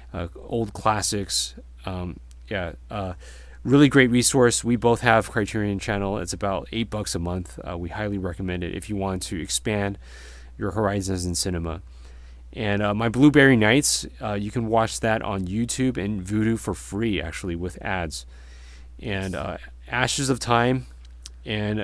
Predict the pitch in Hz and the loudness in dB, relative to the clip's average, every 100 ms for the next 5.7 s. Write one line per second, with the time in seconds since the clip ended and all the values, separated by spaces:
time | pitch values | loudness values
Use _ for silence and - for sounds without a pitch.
0 | - - 107 - 123 113 127 107 - 107 | -4 -8 -6 0 0 2 0 0 0 -2
1 | - 107 95 104 101 101 98 98 98 101 | -4 -6 -2 -2 -2 -2 -2 0 -2 -2
2 | 92 87 - 95 92 95 90 - 110 123 | -2 -4 -6 -6 -6 -6 -6 -4 -2 -2
3 | 131 - - - - - - - 117 113 | -6 -14 -18 -18 -18 -20 -18 -10 -2 4
4 | 123 123 120 101 - - - - - - | 6 10 10 8 4 -18 -18 -18 -20 -18
5 | - - - - 107 98 82 | -20 -20 -14 -4 -2 -2 -4